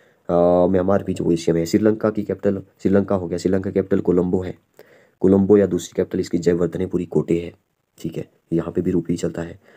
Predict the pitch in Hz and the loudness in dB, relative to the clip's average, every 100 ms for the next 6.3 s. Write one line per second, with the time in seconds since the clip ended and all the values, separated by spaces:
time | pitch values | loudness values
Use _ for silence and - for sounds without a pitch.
0 | _ - 95 87 110 113 117 110 107 92 | _ -2 0 4 8 8 8 4 2 -2
1 | 90 85 87 - 87 85 82 87 85 87 | -2 -2 -4 -4 -6 -6 -8 -6 -6 -4
2 | 85 82 78 87 - - 87 85 85 - | -6 -2 -2 -2 -2 0 2 2 -2 -6
3 | - - - - 95 104 104 87 92 87 | -20 -20 -14 0 2 4 4 2 -2 0
4 | 85 82 82 82 - 82 82 - - 82 | -2 -2 -4 -4 -2 -2 -2 -12 -10 -2
5 | 95 98 101 87 85 82 80 - 82 82 | 0 2 2 0 2 0 -2 -4 -4 -4
6 | - - 160 | -6 -8 -12